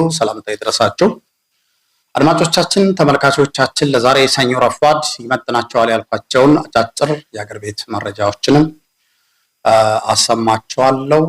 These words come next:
ለተወሰነ ደቂቃ አብረን እንቆያለን። ባሮ ሚዲያን ላይክ፣ ሼር፣ ሰብስክራይብ እያደረጋችሁ እነዚህ መረጃዎችንም እንድትከታተሉ በአክብሮት ጠይቃለሁ። መረጃዎቼ በአማራ ክልል ላይ የተከናወኑ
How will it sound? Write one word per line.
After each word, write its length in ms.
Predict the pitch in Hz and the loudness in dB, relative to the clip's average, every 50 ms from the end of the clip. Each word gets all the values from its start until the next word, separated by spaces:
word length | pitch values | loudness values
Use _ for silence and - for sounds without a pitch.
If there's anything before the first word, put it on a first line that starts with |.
| 165 160 | -2 -6
ለተወሰነ 520 | 127 107 - 117 107 - - - 110 110 107 | -8 -6 -4 -4 -2 0 0 0 0 -2 -4
ደቂቃ 280 | 107 107 104 107 104 - 113 | -6 -8 -8 -8 -4 0 0
አብረን 300 | 110 - - 110 107 107 | 0 0 -2 -6 -8 -8
እንቆያለን። 640 | 107 - 127 131 135 151 156 156 156 160 175 190 180 - _ _ _ _ _ _ _ _ _ _ _ _ _ _ _ _ _ _ - | -6 -2 -2 0 2 2 4 4 4 4 2 0 -2 -8 _ _ _ _ _ _ _ _ _ _ _ _ _ _ _ _ _ _ -2
ባሮ 160 | 120 123 123 120 120 | 2 2 4 4 2
ሚዲያን 440 | 120 123 123 123 127 131 139 139 151 156 160 151 | 2 0 0 0 2 2 4 4 4 4 4 4
ላይክ፣ 260 | 123 113 117 - - | 2 2 0 0 -2
ሼር፣ 320 | - - 147 151 156 156 143 - | 0 2 4 4 4 2 0 -2
ሰብስክራይብ 500 | - 127 117 113 - - - 120 117 113 | -4 -4 -4 -4 -4 -2 0 0 0 0
እያደረጋችሁ 800 | 110 113 110 110 113 110 113 107 113 110 107 - - - 160 156 156 151 | 0 -2 -2 -2 -4 -6 -6 -4 -4 -4 -4 -2 0 2 4 4 4 4
እነዚህ 340 | 107 113 117 117 120 131 131 | 2 -2 -4 -4 -2 -2 0
መረጃዎችንም 600 | 127 123 123 117 127 123 123 - - - 135 127 | 0 0 0 2 2 2 2 0 0 -2 -2 -2
እንድትከታተሉ 800 | 123 120 120 - - - - - - - 143 139 - - 156 151 156 156 156 156 - _ | -2 -2 -2 -4 -6 -6 -4 -4 -2 0 0 -2 0 2 2 4 4 4 2 0 -6 _
በአክብሮት 540 | - 104 104 107 - - - 107 104 104 - - - _ _ _ - | -2 -2 0 0 -2 -4 -6 -6 -6 -6 -6 -12 -20 _ _ _ -4
ጠይቃለሁ። 460 | 113 113 110 - 131 127 123 - - - _ _ _ _ _ _ _ _ _ _ _ _ _ _ _ _ _ _ _ _ _ _ _ - 147 | -2 -2 0 0 0 0 0 -4 -10 -14 _ _ _ _ _ _ _ _ _ _ _ _ _ _ _ _ _ _ _ _ _ _ _ -2 0
መረጃዎቼ 500 | 139 156 160 160 175 170 160 165 - - 175 175 185 190 202 - _ _ | 2 2 4 4 4 4 2 2 0 2 2 4 4 2 0 -4 _ _
በአማራ 320 | - 131 127 135 143 147 139 | -2 0 2 2 2 2 0
ክልል 320 | - - 135 127 127 123 123 | -2 -4 -6 -4 -4 -4 -2
ላይ 160 | 131 135 139 147 | 0 0 2 2
የተከናወኑ 680 | 151 131 117 - - - 139 131 131 123 120 120 117 | 0 -2 -6 -10 -8 -4 -2 0 2 2 0 0 -2